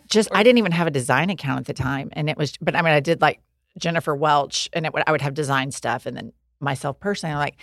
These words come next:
Speaker 1: "Hey, we're casting for a reality show." I didn't think it was real. So I didn't respond. And then I got another one. So I Googled the person. It's real. And I was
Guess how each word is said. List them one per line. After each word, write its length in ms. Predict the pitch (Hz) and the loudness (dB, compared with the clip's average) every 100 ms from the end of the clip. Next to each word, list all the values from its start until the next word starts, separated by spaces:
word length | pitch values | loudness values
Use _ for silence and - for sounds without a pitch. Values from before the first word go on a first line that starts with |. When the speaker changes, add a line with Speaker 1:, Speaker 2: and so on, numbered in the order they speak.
| - - _ _ | -20 -20 _ _
Speaker 1:
"Hey, 540 | - 220 220 208 190 185 - _ _ _ | 0 4 6 6 6 2 -2 _ _ _
we're 160 | 165 156 | 0 0
casting 520 | - 170 160 - 170 | 2 2 2 0 -6
for 140 | 151 147 | -2 -2
a 20 | |
reality 460 | 147 165 170 165 | 2 4 4 2
show." 500 | 139 - 143 139 139 - - _ | -2 -2 0 2 0 -4 -16 _
I 60 | 190 | -4
didn't 120 | 185 | -4
think 120 | 175 | -6
it 40 | |
was 160 | 143 - | -6 -6
real. 480 | 139 135 135 151 - _ _ _ _ | -4 -2 -2 -4 -8 _ _ _ _
So 160 | - | -2
I 40 | 156 | 0
didn't 160 | 151 | 0
respond. 680 | 139 139 - 131 113 127 151 - - | -4 -6 -4 -2 -2 -4 -10 -12 -6
And 120 | 151 | -2
then 80 | 151 | -2
I 60 | |
got 140 | 147 135 | 0 -2
another 460 | 143 175 233 247 | 0 2 2 2
one. 320 | 127 98 127 156 | 2 -2 -6 -2
So 100 | 156 | 0
I 40 | 143 | 0
Googled 300 | 185 214 185 | 0 0 -2
the 60 | |
person. 580 | - 135 131 127 131 139 | -2 -4 -4 -6 -6 -6
It's 200 | - 135 | -8 -10
real. 560 | - 135 123 120 135 165 _ | -8 -4 -2 -2 -4 -8 _
And 80 | 156 | -4
I 40 | 139 | -4
was 200 | 143 | -4